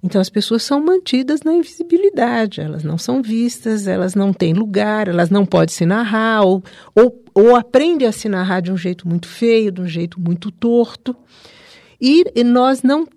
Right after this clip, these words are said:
nós temos muito pouco, eu estava lendo um, um artigo esta semana, não me lembro o autor,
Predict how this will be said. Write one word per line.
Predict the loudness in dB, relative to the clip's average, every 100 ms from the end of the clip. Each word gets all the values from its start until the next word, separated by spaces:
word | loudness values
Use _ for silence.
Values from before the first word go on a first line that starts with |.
| -2
nós | 2 2 0
temos | -2 0
muito | 2 2 0 0
pouco, | 0 0
eu |
estava | -2 0
lendo | 0 0 0 -2
um, | -2 -2 -2 -4 -6 -4
um | -2
artigo | -2 -6 -6 -4 -4 -4
esta | -6 -8
semana, | -6 -2 0 0 0 0 0 -2 _ _ _ _ _ _ _ _ -4
não | 0 2
me | 2 2
lembro | 0 2 2 2 2 0 -2 -2 -2 -2 -2 -6 _
o | -2
autor, | 0 -2 -4 -2 0 -2